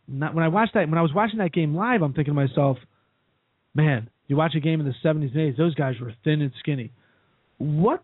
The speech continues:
the heck is it gonna look like in twenty, thirty-five, you know, twenty, thirty years? I mean, is everybody gonna look like LeBron James?'" I mean, eh, eh, just Scottie Pippen was thin. Uh, Greg Ostertag wasn't that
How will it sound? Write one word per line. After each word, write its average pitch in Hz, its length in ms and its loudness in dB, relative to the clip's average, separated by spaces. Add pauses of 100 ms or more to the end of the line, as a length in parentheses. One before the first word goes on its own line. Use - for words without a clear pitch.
the 320 100 0
heck 185 340 -4
is 165 120 0
it 143 80 -4
gonna 147 160 -6
look 143 200 -8
like 143 120 -6
in 131 80 -10
twenty, 147 360 -4
thirty-five, 131 520 -4
you 127 180 -16
know, 131 140 -10
twenty, 160 360 -6
thirty 139 200 -2
years? 147 240 2
I 120 60 -4
mean, 131 140 -4
is 123 120 -14
everybody 175 480 2
gonna 147 160 0
look 143 220 0
like 135 140 -2
LeBron 135 400 -4
James?'" 143 360 -4
I 143 60 -4
mean, 143 180 -2 (760)
eh, - 80 -8
eh, - 520 -8
just 214 240 0
Scottie 226 360 0
Pippen 202 260 0
was 170 140 2 (220)
thin. 151 460 0 (280)
Uh, 123 460 -4 (1040)
Greg 226 260 2
Ostertag 180 520 0
wasn't 147 300 -8
that 139 160 -8